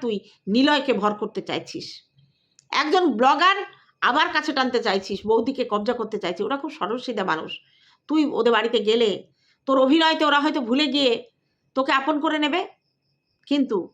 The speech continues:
ওরা একবারও বুঝতে পারবে না। সেই জেনে শুনে কালসাপ পুষেছে। সেই অজগরের গল্পটা তোমাদের দিই না, যে অজগর নিজের খিদে বাড়ানোর জন্য চার পাঁচ দিন না খেয়েছিল? তা এক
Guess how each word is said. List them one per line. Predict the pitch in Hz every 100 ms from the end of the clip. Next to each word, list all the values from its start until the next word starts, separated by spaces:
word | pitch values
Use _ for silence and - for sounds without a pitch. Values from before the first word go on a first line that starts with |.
| _
ওরা | - 208
একবারও | 147 220 220 240
বুঝতে | 208 208 202
পারবে | 190 180 165
না। | 151 - _ _ _
সেই | - 302 214
জেনে | 233 269 311
শুনে | 311 294
কালসাপ | 269 202 226 254 240
পুষেছে। | 226 202 196 165 - _ _
সেই | - 294
অজগরের | 226 247 269 285
গল্পটা | 262 262 285 285
তোমাদের | 277 277 262
দিই | 277
না, | 294 381 - _ - - -
যে | 208 208
অজগর | 240 302 294 220 190 _ _ _ _ -
নিজের | 233 262 285 -
খিদে | 269 285
বাড়ানোর | 247 233 254 269 240
জন্য | 254 233
চার | 233 220
পাঁচ | 233 233
দিন | 233
না | 214 226
খেয়েছিল? | 269 254 254 254 - _ _ _ _ _ _
তা | 180 - 202
এক | 285